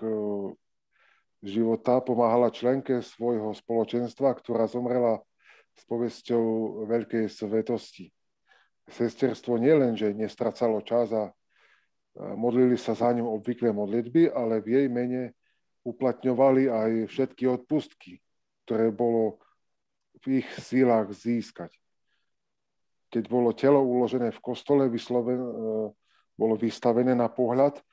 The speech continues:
a svätá Mária Magdalena z mriežky na neho hľadila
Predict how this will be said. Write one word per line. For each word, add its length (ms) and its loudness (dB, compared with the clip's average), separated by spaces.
a 80 -18
svätá 320 -4
Mária 400 2
Magdalena 560 0
z 80 -8
mriežky 720 -4
na 120 -6
neho 280 0
hľadila 640 4